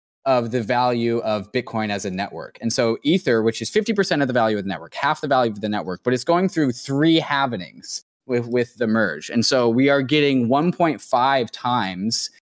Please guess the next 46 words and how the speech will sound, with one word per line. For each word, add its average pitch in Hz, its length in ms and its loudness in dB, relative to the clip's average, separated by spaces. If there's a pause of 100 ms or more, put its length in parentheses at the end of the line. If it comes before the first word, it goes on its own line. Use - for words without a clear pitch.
'cause 117 120 0
if 107 80 -2
you 110 200 4
divide 127 360 0
Bitcoin 127 260 0
by 127 120 2
half 113 320 0
to 107 100 -8
get 110 200 0
Ethereum's 110 380 0
market 107 300 -2
cap, 95 280 -2 (200)
but 110 80 -4
then 110 100 0
Ethereum's 110 400 0
market 110 240 -2
cap, 104 260 -2 (100)
Ethereum 120 300 0
is 104 80 -4
going 113 160 -2
through 104 180 -4
three 151 460 0
halvenings, 120 640 0
we're 131 100 2
getting 143 220 2
one 143 200 0
point 156 260 -2
five 135 340 0
times 123 580 0
the 120 100 0
significance 127 760 -4 (380)
of 127 80 -2
a 127 100 2
Bitcoin 127 380 -2
halvening 131 440 0
while 117 180 2
we 113 100 0
go 110 140 -2
into 107 180 -4
the 92 80 -4
merge. - 380 -10 (460)
So - 220 0
I 156 180 2
think 120 300 -2
my 143 200 2
claim 135 460 0